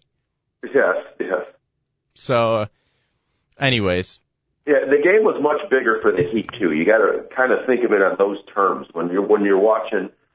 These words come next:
Speaker 1: uh, a game like that between two great teams. It's,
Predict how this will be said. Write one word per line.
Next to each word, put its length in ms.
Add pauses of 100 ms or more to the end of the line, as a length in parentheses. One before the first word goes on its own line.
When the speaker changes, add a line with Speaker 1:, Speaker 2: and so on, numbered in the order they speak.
(220)
Speaker 1:
uh, 340
a 60
game 280
like 220
that 260
between 300
two 160
great 260
teams. 200 (600)
It's, 220